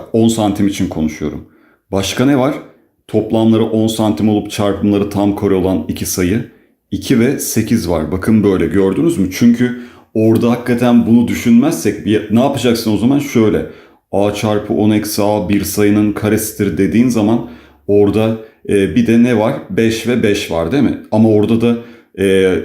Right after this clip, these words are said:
ikizkenar dik üçgenimiz yok. Bak şöyle bir şey olsaydı beş kere beş yirmi beş deyip Öklit yine aynı şekilde mu-, muhteşem üçlüden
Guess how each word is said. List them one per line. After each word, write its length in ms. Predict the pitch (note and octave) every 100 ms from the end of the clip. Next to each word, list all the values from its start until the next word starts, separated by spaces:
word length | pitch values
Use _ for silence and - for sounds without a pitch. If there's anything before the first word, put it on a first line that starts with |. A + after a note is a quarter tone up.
| -
ikizkenar 680 | - - - - A2+ A2+ F#2+
dik 140 | G2
üçgenimiz 480 | - - G#2 G#2+ A2
yok. 220 | G#2+ G2+
Bak 140 | E2+ -
şöyle 320 | - G#2+ A2+
bir 60 | A2
şey 200 | - A#2+
olsaydı 520 | A#2+ D3 D3 B2+ - - - _ -
beş 240 | A2 A2
kere 160 | A#2+ A#2
beş 220 | A2+ A2
yirmi 220 | A#2 A2+
beş 220 | A2+ A2+ -
deyip 220 | - -
Öklit 440 | A2+ A2 A#2 - - _ _ G2+
yine 160 | A2
aynı 300 | A2 A2+ A2+
şekilde 560 | A2+ G2+ G2+ F#2+ A#2 -
mu-, 360 | A#2 A2 A2+ G2+
muhteşem 520 | G2+ G2+ G#2+ A2+ G#2+
üçlüden 460 | G2 - A#2 A#2+